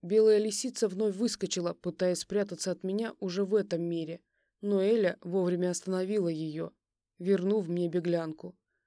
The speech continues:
Так я и познакомился с девушкой, которая тоже ворует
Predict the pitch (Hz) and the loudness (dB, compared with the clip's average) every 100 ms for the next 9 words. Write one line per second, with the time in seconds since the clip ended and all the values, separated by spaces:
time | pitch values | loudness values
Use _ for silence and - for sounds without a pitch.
0 | _ _ - 240 254 262 247 233 226 208 | _ _ -4 -4 -2 -4 -2 -2 -2 -2
1 | 214 208 196 196 175 175 226 208 - 180 | -2 -2 -2 -4 -4 0 0 -2 -4 -8
2 | - _ - 208 214 202 185 - 214 196 | -10 _ -10 -4 0 2 2 0 0 0
3 | 170 175 175 202 202 | 0 0 2 0 -2